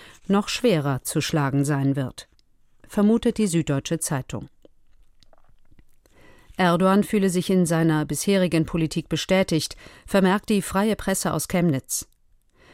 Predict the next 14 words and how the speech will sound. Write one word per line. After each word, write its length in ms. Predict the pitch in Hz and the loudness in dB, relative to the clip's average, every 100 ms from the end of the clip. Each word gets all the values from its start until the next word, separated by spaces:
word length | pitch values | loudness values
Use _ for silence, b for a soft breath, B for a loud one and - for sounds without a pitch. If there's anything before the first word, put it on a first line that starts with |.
| b b b - | b b b -4
Trotz 320 | 233 240 - | -2 0 0
der 180 | 226 214 | 0 2
Wirtschaftskrise 880 | 220 240 196 160 - - 190 170 170 | 2 0 -2 -2 -4 0 0 2 2
mit 240 | 156 - | 2 0
hoher 200 | 175 165 | 0 2
Inflation 800 | 156 165 175 - - 180 214 233 B B - | 0 0 -2 -2 -2 2 2 2 B B -4
und 140 | 202 | -2
einem 300 | - 190 190 | 2 4 4
Wertverlust 760 | 175 226 - 233 214 226 - - | 2 0 0 0 0 0 -4 -2
der 120 | 170 | 0
Lira 500 | 165 196 226 214 208 | 2 2 2 0 0
von 280 | - 170 156 | 0 -2 0
fünfundsiebzig 920 | - 254 208 185 151 190 - 190 - | 0 0 2 0 0 -4 -4 -6 -4
Prozent 600 | 160 151 - 175 202 | -6 -4 0 0 0